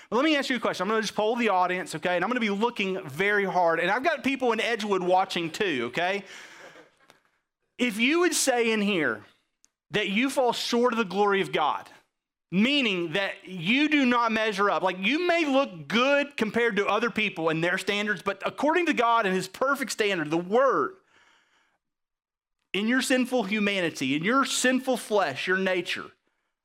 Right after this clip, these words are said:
you would go, "I know that I'm, I'm, I'm a sinner." Like, you know that. Like, just raise your hand, okay? Now, I'm looking for the one person that doesn't, okay?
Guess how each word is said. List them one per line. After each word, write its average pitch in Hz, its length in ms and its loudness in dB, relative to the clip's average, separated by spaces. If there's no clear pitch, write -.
you 170 180 -4
would 180 100 0
go, 143 260 -2
"I 170 140 0
know 143 320 0
that 117 140 -2
I'm, 120 240 -2
I'm, 120 280 -2
I'm 123 140 -2
a 110 40 -6
sinner." 90 300 -8
Like, - 180 -12
you 143 120 -6
know 143 260 0
that. 110 140 -4
Like, 120 200 -6
just 127 200 -6
raise 123 180 0
your 110 80 -6
hand, 90 240 -10
okay? 127 320 -8
Now, 196 160 2
I'm 262 100 2
looking 269 260 2
for 220 60 -2
the 190 80 0
one 214 220 0
person 214 300 -2
that 151 120 -4
doesn't, 147 400 -2
okay? 156 380 -4